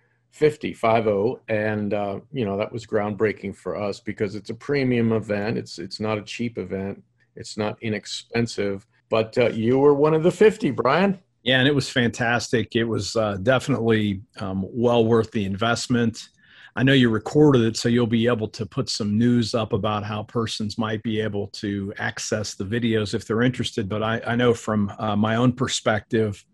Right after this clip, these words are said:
Speaker 2: and actually the people that were sitting at my table, uh, I, I really felt like the return on the investment came back the,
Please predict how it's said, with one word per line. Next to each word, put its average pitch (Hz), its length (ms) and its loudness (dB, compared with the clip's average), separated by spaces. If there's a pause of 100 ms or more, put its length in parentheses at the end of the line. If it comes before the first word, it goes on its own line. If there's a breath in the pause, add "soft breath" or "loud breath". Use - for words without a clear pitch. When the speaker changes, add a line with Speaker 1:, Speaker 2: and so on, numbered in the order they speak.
Speaker 2:
and 180 180 2
actually 147 360 4
the 120 120 2
people 160 300 2
that 131 80 2
were 110 80 -6
sitting - 280 -2
at 123 60 0
my 113 160 0
table, 117 600 2 (120)
uh, 107 180 -4 (240)
I, 131 300 -4
I 170 240 2 (240)
really 123 360 0
felt 120 300 2
like 107 240 -2 (500)
the 104 100 -8
return 131 480 0
on 117 160 2
the 110 100 -2
investment 131 600 -2
came 110 240 -2
back 113 380 -2
the, - 140 -8